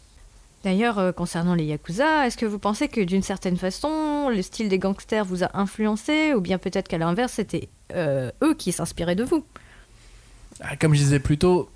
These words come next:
Speaker 2: je pense qu'ils de-, je pense qu'ils devaient lire nos mangas d'une façon ou d'une autre.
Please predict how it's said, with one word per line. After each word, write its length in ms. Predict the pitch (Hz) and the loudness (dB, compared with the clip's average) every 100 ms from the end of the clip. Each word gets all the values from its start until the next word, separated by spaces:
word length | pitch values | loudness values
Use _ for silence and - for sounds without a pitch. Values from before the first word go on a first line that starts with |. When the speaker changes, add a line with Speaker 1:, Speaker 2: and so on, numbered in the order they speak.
| - | -12
Speaker 2:
je 80 | - | -6
pense 180 | - 156 | 0 -2
qu'ils 240 | - 156 | -2 -6
de-, 640 | 139 143 143 143 143 143 139 | 0 4 6 6 6 4 4
je 80 | |
pense 140 | - 170 | 2 0
qu'ils 100 | 170 | 2
devaient 200 | 160 160 | 4 4
lire 160 | 160 | 4
nos 100 | 165 | 4
mangas 320 | 180 190 220 208 | 4 4 4 4
d'une 220 | 165 151 | 4 4
façon 580 | 160 147 - 165 160 147 120 147 | 4 2 4 4 4 0 -6 -4
ou 60 | 170 | 2
d'une 160 | 175 | 4
autre. 240 | 202 185 | 4 2